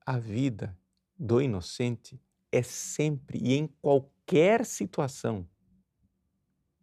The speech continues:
algo profundamente imoral. Outra coisa é nós dizermos que, por justa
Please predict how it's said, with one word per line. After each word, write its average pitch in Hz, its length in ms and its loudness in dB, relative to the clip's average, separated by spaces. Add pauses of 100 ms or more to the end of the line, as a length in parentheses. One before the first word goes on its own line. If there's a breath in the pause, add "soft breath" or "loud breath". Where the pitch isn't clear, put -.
(100)
algo 123 280 0
profundamente 127 760 -2
imoral. 151 400 0 (320 loud breath)
Outra 131 400 6
coisa 147 540 6
é 139 120 2
nós 127 220 2
dizermos 110 560 2
que, 165 240 -2 (640 soft breath)
por 110 360 6
justa 95 880 0